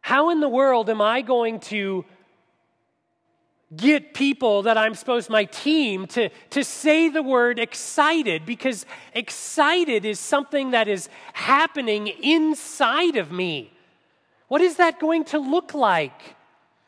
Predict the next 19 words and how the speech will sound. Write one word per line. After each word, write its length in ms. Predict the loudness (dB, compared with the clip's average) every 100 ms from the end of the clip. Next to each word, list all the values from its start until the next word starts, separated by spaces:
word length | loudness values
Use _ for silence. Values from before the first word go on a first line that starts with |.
| _ _ _ _ _ _ _ _ _ _ _ _ _
And 180 | -10 -4
then 260 | 0 0 0
you, 240 | -2 -4 -8 _
you 220 | -2 -2
think 340 | -2 0 0 2
about 340 | 2 4 2
it 120 | -2
for 180 | -4 -4
a 60 | 0
couple 380 | 0 0 0 -2
of 100 | -2
seconds, 460 | -2 0 -2 -4
and 100 | -2
then 120 | -2
it 100 | -2
occurs 580 | -6 -6 -4 -2 -2 -4
to 120 | -8
you, 260 | -6 -6 -6 -10 -20 -6
"Oh, 600 | -2 0 0 0 -2